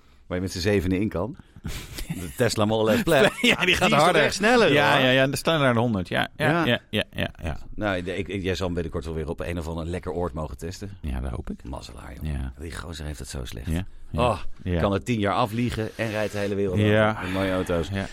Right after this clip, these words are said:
Speaker 1: Wie
Speaker 2: ja.
Speaker 1: dat ook doet, haha, ik ging ook op het bruggetje, mooie auto's rijden voor heel veel geld.
Speaker 2: Ja, voor
Speaker 1: Formule
Speaker 2: meer ge-,
Speaker 1: één.
Speaker 2: voor nog meer geld.
Speaker 1: Ja, net iets
Speaker 2: Eh,
Speaker 1: meer.
Speaker 2: naar verluid.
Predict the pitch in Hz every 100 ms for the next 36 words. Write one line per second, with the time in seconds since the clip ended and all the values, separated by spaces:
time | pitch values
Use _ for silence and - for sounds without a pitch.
0 | - 143 160 226 285 151 147 226 80 98
1 | 104 135 104 95 - 104 113 95 95 87
2 | 82 120 107 110 107 98 95 92 92 90
3 | 107 - - - 73 98 87 87 87 113
4 | - - 98 101 - - - - 123 143
5 | 135 170 151 110 92 117 113 117 107 110
6 | 95 - 80 69 76 92 98 98 98 104
7 | 110 104 107 120 107 95 76 71